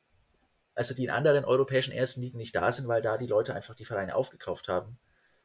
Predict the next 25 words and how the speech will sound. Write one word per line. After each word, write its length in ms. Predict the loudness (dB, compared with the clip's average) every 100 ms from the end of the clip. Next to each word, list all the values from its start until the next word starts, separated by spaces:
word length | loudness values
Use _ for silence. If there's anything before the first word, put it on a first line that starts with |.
| _
Hier 180 | -2 -2
mussten 360 | -2 -8 -6
sie 140 | -8 -6
quasi 300 | -4 -2 0
eigene 240 | 0 0
Vereine 300 | -2 -2 -2
gründen 280 | -6 -6 -6
und 100 | -10
diese 220 | -4 -4
Vereine 320 | -2 -4 -2
nehmen 180 | -6 -8
jetzt 140 | -6 -6
anderen 380 | -2 -2 -2
Vereinen 380 | -4 -2 -2 -2
den 120 | -6
Platz 280 | -6 -6 -2
weg. 200 | -2 -2 _ _ _ _
Ist 220 | -10 -8
diese 200 | -4 0
erste 340 | 2 2 0 -2
deutsche 260 | -2 -2
Bundesliga 480 | -4 -6 -6 -6 -6
ein 200 | -6 -10 _ _ -2
dermaßen 680 | 0 2 0 -2 -4 -8 -16 -6
Haifischbecken, 760 | -2 0 -2 -4 -6 -8 -14